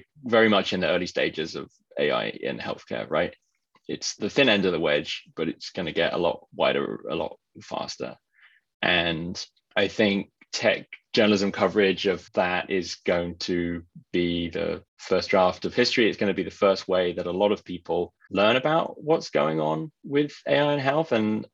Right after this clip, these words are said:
probably there will be some mishaps, and maybe there'll be some great success stories as well. Journalism is probably going to be the way that, you know, a large part of society finds out what is going on. And that is going to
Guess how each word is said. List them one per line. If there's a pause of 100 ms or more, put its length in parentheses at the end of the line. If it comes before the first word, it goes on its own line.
(440)
probably
there
will
be
some
mishaps, (100)
and (380)
maybe
there'll
be
some
great
success
stories
as
well. (760)
Journalism
is
probably
going
to
be
the
way
that,
you
know,
a
large
part
of
society
finds
out (380)
what
is
going
on.
And
that
is (100)
going
to